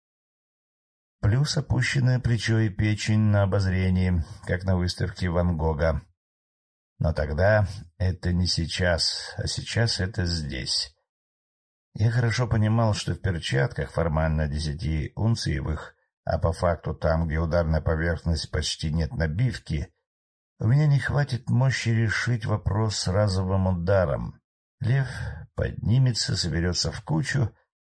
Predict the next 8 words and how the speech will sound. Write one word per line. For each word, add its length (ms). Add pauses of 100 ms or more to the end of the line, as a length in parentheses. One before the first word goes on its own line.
(240)
уже 220
без 220
понтов 520
будет 340
нападать 540
и 140
технику 560
подключит, 960